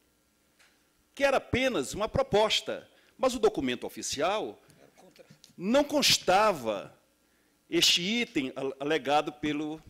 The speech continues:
denunciante. E logo em seguida, é, baseado nesse documento, foram acusados os colegas arquitetos, o que é um risco muito grande.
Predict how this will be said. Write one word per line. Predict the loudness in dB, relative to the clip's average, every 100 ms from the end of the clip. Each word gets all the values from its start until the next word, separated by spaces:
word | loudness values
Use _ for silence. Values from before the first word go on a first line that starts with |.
| -20 _ _ _ _ _
denunciante. | -8 -6 -4 -2 0 0 -2 -10 -14 _ _ _ _ _ _ _ _ _
E | -2
logo | 2 2 2
em |
seguida, | 2 0 -2 -4 -4 -4 -12 -14 _ _ _ _ _ _ _ _ _ _ _ _
é, | -2 2 4 4 4 2 2 0 -2 -4 -8 -12 _ _ _ -2
baseado | 0 0 0 0 0
nesse | -2 -2 -4
documento, | -8 -10 -8 -6 -4 -6 -10 -16 -18 _ _ _
foram | 2 4 2
acusados | -2 -6 0 2 2 0 -8 -14 -12
os | -8
colegas | -4 -2 -2 -4
arquitetos, | -10 -12 -4 -2 -2 -6 -18 _ _ _ _ _ _ _ _ _
o | -6
que | 0
é |
um | 2
risco | 4 2 0
muito | -2 2
grande. | 4 4 0 -6 -14